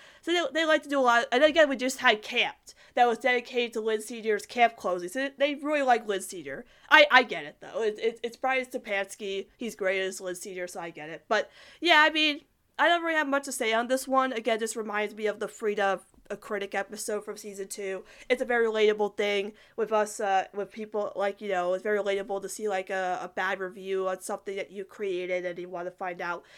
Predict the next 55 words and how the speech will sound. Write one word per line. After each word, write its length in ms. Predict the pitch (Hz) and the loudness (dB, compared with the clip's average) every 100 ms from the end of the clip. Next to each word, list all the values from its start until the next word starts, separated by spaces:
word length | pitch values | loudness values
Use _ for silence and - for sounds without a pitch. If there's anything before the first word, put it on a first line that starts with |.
| - | -8
why 220 | 220 240 240 | 2 4 4
this 120 | 226 | 0
person 300 | 247 220 226 | -2 -4 0
didn't 180 | 220 196 | 2 4
like 200 | 196 196 | 2 0
a 40 | |
thing 240 | - 190 | -6 -6
you 160 | 185 185 | -4 -4
liked. 300 | 180 180 180 | -4 -6 -8
So, 460 | - 202 175 180 170 | -12 -12 -10 -8 -8
uh, 180 | 156 165 | -10 -12
yeah, 220 | 165 156 | -12 -12
I, 160 | 165 196 - | -10 -10 -6
I 120 | 233 | -4
don't, 200 | 233 233 _ - - | -4 -6 _ -20 -6
again, 300 | 240 240 240 | 4 6 6
I 80 | 247 | 4
don't, 180 | 226 - | 0 2
I 160 | 226 220 | 2 2
don't 80 | |
have 120 | 226 208 | 0 0
much 200 | 202 - | -2 -4
to 100 | 202 | -4
say 220 | 208 196 | -2 0
about 300 | 190 185 190 | 2 2 0
it. 20 | |
It 40 | |
just 120 | 208 208 | -2 -6
seems 140 | 208 | -4
like 180 | 202 202 | -4 -4
a 20 | |
very, 460 | 196 196 190 190 - - _ - | -2 0 0 -4 -10 -20 _ -4
you 120 | 240 | 0
know, 100 | 208 | 0
simple 520 | - 320 - 277 254 | 0 -2 4 8 8
Loud 300 | 233 220 226 | 6 4 4
House 280 | 214 214 214 | 2 0 0
episode, 480 | 208 208 208 220 202 | -6 -6 -6 0 2
what 140 | 196 185 | 2 2
I 80 | |
expect 400 | 190 - 208 190 208 | 0 -4 -8 -8 -10
from 160 | 180 | -10
the 80 | 175 | -8
show 340 | - 190 180 | -8 -6 -6
when, 300 | 180 185 170 - | -4 -4 -6 -10
when 120 | 190 | -8
they 100 | 196 | -6
have 200 | 190 185 - | -6 -6 -10
the 120 | 185 | -12
whole 260 | 202 214 196 | -4 -2 -2
family 600 | 214 196 190 185 185 - - - | -2 -2 -4 -6 -10 -12 -18 -4
involved 440 | 226 214 202 185 | -2 2 2 0
in 60 | 185 | -4
the 80 | 165 | -10
plot. 380 | - 151 143 | -8 -6 -8